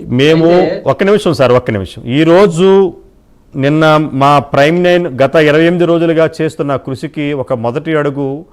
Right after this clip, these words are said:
Speaker 1: ఒక టాస్క్ ఫోర్స్ని ఏర్పాటు చేశారు. దాంట్లో కూడా అనేక అనుమానాలు ఉన్నాయి, కానీ మనం ఒక రెండు మూడు రోజులు సమయం ఇవ్వాలి కాబట్టి వెయిట్ చేస్తున్నాం.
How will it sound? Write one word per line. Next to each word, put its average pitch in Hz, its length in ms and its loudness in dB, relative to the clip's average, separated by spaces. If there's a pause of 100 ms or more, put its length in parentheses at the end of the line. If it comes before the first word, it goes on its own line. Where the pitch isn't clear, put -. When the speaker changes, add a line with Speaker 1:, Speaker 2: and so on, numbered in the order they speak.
(280)
Speaker 1:
ఒక 110 140 -12
టాస్క్ 160 400 -2
ఫోర్స్ని 147 320 -4
ఏర్పాటు 120 400 -4
చేశారు. 110 380 -8 (640)
దాంట్లో 127 400 -2
కూడా 160 200 0
అనేక 151 260 -2
అనుమానాలు 151 540 -2
ఉన్నాయి, 151 240 -6 (140)
కానీ 139 160 -6
మనం 127 200 -6
ఒక 120 140 -8
రెండు 120 180 -4
మూడు 127 160 -6
రోజులు 139 260 -4
సమయం 135 360 -4
ఇవ్వాలి 147 340 0
కాబట్టి 123 320 -6
వెయిట్ 113 260 -6
చేస్తున్నాం. 113 360 -8